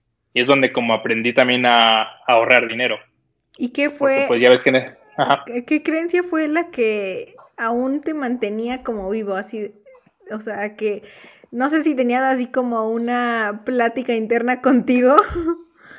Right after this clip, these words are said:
Speaker 1: <laughs> Sí, yo en mis monólogos.
Speaker 2: Ajá.
Speaker 1: Así como que yo mismo me, me, este,
Speaker 2: Sí, sí,
Speaker 1: decía,
Speaker 2: sí.
Speaker 1: "No, no", y, y yo mismo, "Sí, no, sí, sí voy a poder". "Ah, bueno, pues, órale, pues va", ¿no? En mis
Speaker 2: Ajá.
Speaker 1: monólogos, en mis, en una de mis múltiples personalidades.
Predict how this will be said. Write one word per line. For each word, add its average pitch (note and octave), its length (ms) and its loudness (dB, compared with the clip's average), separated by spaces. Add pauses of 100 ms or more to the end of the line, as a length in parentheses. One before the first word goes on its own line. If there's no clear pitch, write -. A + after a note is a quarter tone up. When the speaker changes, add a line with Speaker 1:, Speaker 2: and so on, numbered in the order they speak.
(320)
Speaker 1:
<laughs> A3 800 2
Sí, D#3+ 300 0
yo D#3+ 200 4
en D3 120 -4
mis C3 160 -12
monólogos. C3+ 640 -4
Speaker 2:
Ajá. B3+ 400 2
Speaker 1:
Así G3 180 -8
como C#3+ 200 -6
que C#3 100 -6
yo D3 100 2
mismo F3 200 2
me, B2 480 2
me, B2 280 -2
este, A#2+ 340 -6 (220)
Speaker 2:
Sí, C4+ 140 0
sí, - 0 -
Speaker 1:
decía, C#4 300 0
Speaker 2:
sí. - 0 -
Speaker 1:
"No, D3 260 -2
no", C#3 220 0
y, B2 120 0 (120)
y C#3 80 2
yo C#3 80 6
mismo, D#3 260 2
"Sí, E3 140 -4
no, F#3+ 220 2
sí, F#3 140 -2
sí F3+ 120 -6
voy F3 80 2
a - 40 -10
poder". C#3+ 300 4
"Ah, C#3 120 4
bueno, C3+ 200 0
pues, - 180 -10
órale, A2 200 -2
pues - 200 -14
va", A2+ 160 -4
¿no? - 160 -12 (340)
En B2 80 2
mis B2+ 140 2
Speaker 2:
Ajá. B2+ 80 4
Speaker 1:
monólogos, C3 440 6
en A#2 160 -6
mis, A#2 420 -8
en B2+ 280 -4
una D3+ 160 4
de D3 80 4
mis A#2+ 160 0
múltiples C#3 380 0
personalidades. A#2 800 2